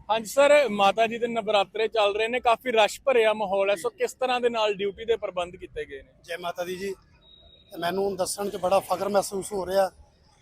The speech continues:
Speaker 2: ਕਿ ਮਾਨਯੋਗ ਐਸ ਐਸ ਪੀ ਹੁਸ਼ਿਆਰਪੁਰ ਜੀ ਵੱਲੋਂ ਜਿਹੜਾ ਚਿੰਤਪੁਰਨੀ ਮਾਤਾ ਜੀ ਦਾ ਮੇਲਾ ਹੈ, ਉਹਦੇ ਸੰਬੰਧ ਵਿੱਚ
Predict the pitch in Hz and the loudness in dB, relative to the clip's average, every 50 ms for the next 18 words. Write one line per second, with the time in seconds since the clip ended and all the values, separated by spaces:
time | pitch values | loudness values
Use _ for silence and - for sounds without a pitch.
0 | _ _ _ 214 196 180 180 185 185 190 190 180 185 175 - - 202 - - - | _ _ _ -8 -2 -2 0 0 0 -4 -4 -4 -4 -6 -6 -8 -10 -12 -8 -6
1 | 202 196 196 196 196 - - _ _ _ - - 208 175 160 151 143 185 180 160 | -4 -4 -4 -4 -6 -10 -14 _ _ _ -10 -4 -2 -2 -4 -4 -6 -10 -8 -6
2 | 190 190 175 180 175 180 180 180 175 175 _ _ _ _ _ _ _ _ - _ | -6 -6 -6 -6 -4 -4 -4 -6 -6 -10 _ _ _ _ _ _ _ _ -20 _
3 | _ _ _ _ _ _ - 185 185 190 185 185 175 - - - 202 175 - 180 | _ _ _ _ _ _ -8 -2 0 2 2 2 0 -2 -6 -10 -10 -10 -10 -8
4 | 196 196 190 196 190 185 170 170 156 180 175 185 180 185 185 175 165 160 170 180 | -6 -4 -2 -2 0 0 -2 -2 -2 -2 -4 -2 -4 -4 -4 -4 -4 -2 0 2
5 | 185 180 180 190 190 185 - - 180 180 185 190 185 185 185 - - 208 202 | 2 2 0 -2 -4 -4 -4 -6 -8 -6 -6 -6 -6 -6 -8 -8 -6 -6 -6